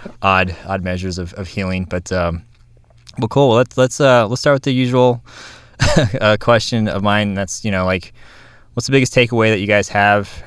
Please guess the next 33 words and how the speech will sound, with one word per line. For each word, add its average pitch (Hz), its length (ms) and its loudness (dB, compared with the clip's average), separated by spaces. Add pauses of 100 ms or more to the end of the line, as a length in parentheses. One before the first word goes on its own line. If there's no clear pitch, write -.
And, 95 460 -2
um, 90 500 0
you 104 60 -8
know, 101 100 -2
looking 101 200 -2
back 95 220 0
on, 98 560 0
um, 87 520 -6 (420)
round 95 180 -2
two's 104 220 -6
in 101 60 -2
the 95 60 -4
books. 101 300 0
So 92 320 -2
what, 101 280 -6
what 110 120 -2
would, 131 200 -4
what 117 80 -2
would 127 80 -4
you 120 40 -6
say 117 140 -2
your 107 100 0
biggest 98 240 -2
takeaway 87 360 -2
is? 87 480 -6
Um, 85 400 -8 (520)
now 101 100 -2
that 85 60 -4
we're 92 60 -4
talking 87 260 -6
about 95 80 -4
dodgeball 92 360 -2
again. 92 260 -4